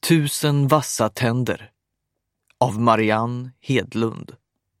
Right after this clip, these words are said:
Det första vi gjorde var att städa. Metallskrot, likdelar, betong och ruiner. Ett tungt lager grå aska från en uppbränd värld låg framför oss.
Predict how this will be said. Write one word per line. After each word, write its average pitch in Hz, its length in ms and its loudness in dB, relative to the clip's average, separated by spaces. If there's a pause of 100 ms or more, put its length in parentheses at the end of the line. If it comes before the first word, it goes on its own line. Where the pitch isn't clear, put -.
(1800)
Det 127 140 2
första 147 420 0
vi 139 100 0
gjorde 139 500 -2 (560)
var 107 420 0
att - 160 -14
städa. - 560 -6 (1080)
Metallskrot, 127 1300 0
likdelar, 113 920 0
betong 110 600 -4
och - 400 -6
ruiner. 110 580 -8 (720)
Ett - 300 0
tungt 147 540 0
lager 110 480 0
grå 113 840 -2
aska 101 720 -4
från 104 280 -4
en 101 120 -6
uppbränd 113 760 -4
värld 98 440 -4
låg 92 320 -4
framför 104 420 -4
oss. - 400 -20